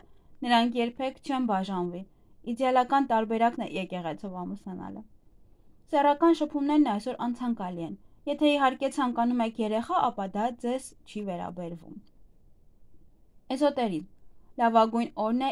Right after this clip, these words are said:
երեխային մկրտելու համար, անգամ ձեզ համար, եթե դուք չեք մկրտվել։ Շատ կարևոր օր է աղոթքի համար, չնայած աղոթելու համար օր գոյություն չունի։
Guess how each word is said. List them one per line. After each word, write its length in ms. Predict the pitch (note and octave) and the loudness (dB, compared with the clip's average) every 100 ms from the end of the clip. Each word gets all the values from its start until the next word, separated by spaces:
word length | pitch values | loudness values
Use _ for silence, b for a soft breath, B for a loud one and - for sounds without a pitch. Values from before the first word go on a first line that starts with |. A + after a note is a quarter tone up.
| - | -4
երեխային 580 | B3 A#3 A3+ G#3+ A3+ B3+ | -2 -2 -2 -4 -4 -4
մկրտելու 560 | A#3+ G#3+ G3+ G3+ A#3 | -6 -8 -8 -6 -6
համար, 380 | B3+ A3+ F3 F3 - - - - | -4 -6 -6 -10 -14 -20 -20 -10
անգամ 340 | C4+ D#4+ D#4+ | -2 6 8
ձեզ 260 | D4 C4+ C4 | 8 6 2
համար, 320 | A#3 F#3 F3+ | 0 0 -2
եթե 220 | F#3+ G#3+ | -6 -6
դուք 180 | G3+ G#3 | -6 -8
չեք 240 | - G3 - | -6 -8 -6
մկրտվել։ 520 | E3+ F3 - - F#3+ - _ - - - - - | -10 -10 -14 -12 -14 -16 _ -20 -20 -20 -20 -20
Շատ 240 | - G3+ G3 | -6 -4 -2
կարևոր 480 | A#3 A#3+ B3+ C4 - | 2 2 2 0 0
օր 180 | C4+ | 0
է 80 | B3+ - | 0 0
աղոթքի 500 | A#3+ A3+ A3+ - B3 | -2 -2 -4 -4 -2
համար, 320 | G3+ F#3 F#3+ | -2 -2 -4
չնայած 380 | A#3+ A#3+ A#3 A3+ | -2 2 2 0
աղոթելու 480 | A3 A#3 A#3 A#3+ | -4 -4 -4 -4
համար 340 | B3 F3+ F#3 F#3 - | -4 -4 -4 -6 -8
օր 200 | G3 G#3+ | -8 -8
գոյություն 480 | G3+ F3+ F#3+ - G3 | -8 -8 -10 -8 -8
չունի։ 300 | G3 F#3+ F3+ | -8 -10 -12